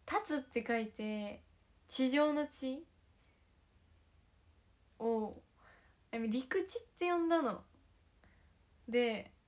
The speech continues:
それが、あの、え？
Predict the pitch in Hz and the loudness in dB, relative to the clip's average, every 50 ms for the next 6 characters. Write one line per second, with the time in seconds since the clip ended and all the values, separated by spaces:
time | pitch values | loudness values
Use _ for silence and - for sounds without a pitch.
0 | _ _ _ _ - - - - - - - - - _ _ _ - - - 269 | _ _ _ _ -20 -20 -20 -20 -20 -20 -20 -20 -20 _ _ _ -18 -8 -4 -2
1 | 285 302 302 302 294 285 311 311 311 277 233 196 - - - _ - 226 226 220 | 0 0 0 0 0 0 2 2 4 2 2 0 -2 -6 -12 _ -4 -2 -2 0
2 | 214 214 214 208 208 208 202 202 202 202 - - _ _ - - - _ - - | 0 0 -2 -2 -4 -4 -6 -8 -10 -14 -16 -18 _ _ -20 -20 -20 _ -20 -20
3 | - _ _ _ _ _ _ _ _ _ - - _ - - _ _ _ _ _ | -20 _ _ _ _ _ _ _ _ _ -20 -20 _ -20 -20 _ _ _ _ _
4 | _ _ - _ _ _ _ _ _ _ _ _ - - 339 - | _ _ -20 _ _ _ _ _ _ _ _ _ -10 -8 -8 -8